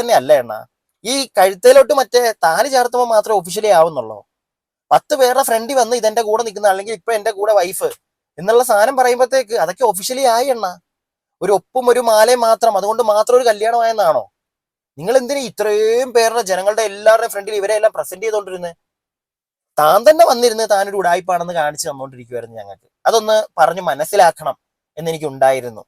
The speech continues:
ചിലപ്പോ ഇത് കാണുമ്പോഴത്തേക്ക് ചിലപ്പം വണ്ടിയും വലയൊക്കെ ആയിട്ട് എന്റെ വീട്ടിലോട്ടും പോരും പേടിപ്പിക്കാൻ. ചിലപ്പോ ചെയ്യും. കാരണം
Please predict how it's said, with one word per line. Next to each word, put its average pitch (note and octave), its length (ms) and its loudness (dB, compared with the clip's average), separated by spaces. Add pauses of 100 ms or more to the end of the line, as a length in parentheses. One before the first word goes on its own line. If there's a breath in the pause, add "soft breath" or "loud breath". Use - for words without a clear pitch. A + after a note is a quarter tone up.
(320)
ചിലപ്പോ A3+ 200 4 (100)
ഇത് A3+ 180 -4
കാണുമ്പോഴത്തേക്ക് B3+ 560 2
ചിലപ്പം B3+ 300 2 (340)
വണ്ടിയും A3 280 2
വലയൊക്കെ B3 320 -2
ആയിട്ട് B3 220 -2
എന്റെ A#3+ 180 -4
വീട്ടിലോട്ടും B3+ 380 -4
പോരും C#4+ 280 0 (640)
പേടിപ്പിക്കാൻ. B3+ 520 -2 (600)
ചിലപ്പോ D#4 200 -2
ചെയ്യും. F4 340 -2 (800)
കാരണം A3+ 300 4